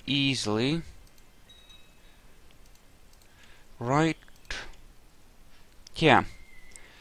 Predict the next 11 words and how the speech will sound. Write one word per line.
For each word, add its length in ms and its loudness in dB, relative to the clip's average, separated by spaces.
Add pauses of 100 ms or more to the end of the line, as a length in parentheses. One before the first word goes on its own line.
(320)
So 200 -6
we 80 0
have 200 -2
a 80 4
few, 520 0
but 260 -2
most 300 0
of 120 -12
these 260 -2
should 420 -2 (240)
get 480 0